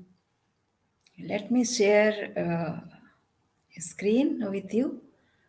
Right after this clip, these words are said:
Why do you need to, need to be unique? Because that is how you will i-,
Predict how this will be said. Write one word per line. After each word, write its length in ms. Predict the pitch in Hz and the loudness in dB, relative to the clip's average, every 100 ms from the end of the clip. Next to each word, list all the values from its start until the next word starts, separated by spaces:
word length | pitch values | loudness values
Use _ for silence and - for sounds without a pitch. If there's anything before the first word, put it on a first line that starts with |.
| _ | _
Why 260 | 202 240 269 | 8 10 10
do 140 | 262 | 10
you 180 | 262 262 | 10 10
need 340 | 233 247 240 | 8 6 4
to, 440 | 247 240 226 - - _ _ | 4 6 4 0 -12 _ _
need 300 | - 233 240 | 0 2 2
to 80 | 247 | 0
be 100 | 226 | 2
unique? 580 | 214 185 190 - - - - _ _ _ _ _ _ _ _ _ _ _ _ | 2 2 0 0 -6 -16 -20 _ _ _ _ _ _ _ _ _ _ _ _
Because 400 | 196 202 240 233 | 0 6 6 6
that 160 | 220 220 | 6 6
is 220 | 262 - | 4 2
how 280 | 214 233 254 | 4 6 8
you 220 | 240 233 | 6 6
will 240 | 233 226 - | 6 4 2
i-, 260 | 196 208 | 0 0